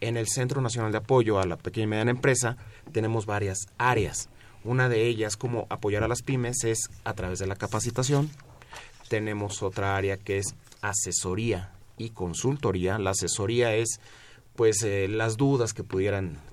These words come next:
tener los, los empresarios, y la consultoría ya es más en el sentido de acompañarlos en la resolución de problemas específicos.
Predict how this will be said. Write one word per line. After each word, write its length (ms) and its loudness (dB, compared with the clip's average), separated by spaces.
tener 340 -2
los, 420 -4
los 160 -6
empresarios, 640 2
y 60 -2
la 120 6
consultoría 720 0
ya 420 2
es 240 0
más 440 -2
en 100 -2
el 80 -2
sentido 400 -2
de 100 0
acompañarlos 1120 -2
en 120 -4
la 80 -4
resolución 540 -6
de 100 -2
problemas 500 -4
específicos. 760 -4